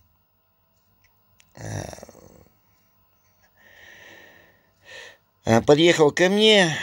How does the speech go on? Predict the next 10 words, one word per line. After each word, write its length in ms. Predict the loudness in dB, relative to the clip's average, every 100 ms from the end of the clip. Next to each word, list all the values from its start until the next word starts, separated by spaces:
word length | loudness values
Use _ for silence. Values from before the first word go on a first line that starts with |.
| -10
я, 500 | -8 -4 -2 0 -2
э, 500 | -4 -6 -4 -2 -2
на 200 | -2 -2
автомобиле, 800 | -2 -2 -4 -4 -4 -4 -2 -4 -6
бывает, 640 | -6 -2 2 2 0 -4
э, 720 | -6 -4 -4 -4 -4 -4 -6 -6
проверяю. 720 | -4 -2 0 2 2 0 -4 -8 -20
Метод 560 | -18 -10 -4 -2 -2 -6
проверки 800 | -4 -2 0 -2 -2 -8 -8 -10 -12
аккумулятора 1000 | -12 -10 -8 -4 -4 -4 -4 -4 -6